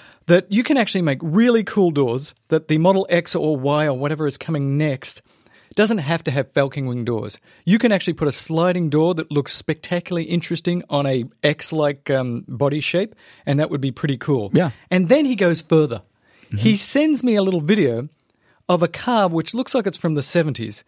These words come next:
Speaker 1: which really was trying to prototype some interesting door designs. And one of the door designs they came up with is the disappearing door. Did you see this video?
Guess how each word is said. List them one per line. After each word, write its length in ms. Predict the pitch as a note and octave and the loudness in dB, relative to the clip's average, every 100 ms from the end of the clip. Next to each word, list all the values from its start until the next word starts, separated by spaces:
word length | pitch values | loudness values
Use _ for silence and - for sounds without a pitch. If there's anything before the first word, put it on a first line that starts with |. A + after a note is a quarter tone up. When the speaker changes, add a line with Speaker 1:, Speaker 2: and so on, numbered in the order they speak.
| _ - - | _ -20 -2
Speaker 1:
which 200 | F3+ - | 0 2
really 360 | F3+ A#3 A#3+ G#3 | 2 4 4 2
was 200 | E3+ - | 0 -2
trying 380 | - E3+ D#3+ | -4 -2 0
to 60 | C#3+ | -2
prototype 580 | - E3+ E3 D3+ D3+ - | 0 2 2 0 -2 -2
some 140 | C3+ | -6
interesting 580 | - D#3+ D#3+ - C#3 A#2+ | -4 -4 -4 -6 -4 -2
door 240 | B2+ B2+ A#2 | 0 0 -2
designs. 540 | G#2+ G#2+ A#2 - - - - - - | -6 -6 -8 -10 -14 -20 -20 -10 -2
And 220 | F3+ F3+ | 2 2
one 160 | C4+ | 2
of 60 | D#4 | 2
the 80 | A3+ | 2
door 240 | D#3 D3 | 4 2
designs 320 | C3+ A#2+ C3 A#2 | 2 0 0 0
they 120 | B2 | -2
came 220 | - C3 | -2 -2
up 160 | C#3 - | -2 -4
with 140 | A2 A#2+ | -4 -4
is 120 | A#2 | -4
the 100 | C3+ | -2
disappearing 600 | E3+ - D#3+ - F3+ C#3 | -2 -4 -8 -6 -6 -4
door. 140 | A2+ | -4
Did 140 | B2 E3+ | -4 -6
you 60 | |
see 160 | E3 G#3 | -4 -2
this 140 | G3 | -4
video? 300 | D3 D#3 A3+ | -2 -2 -4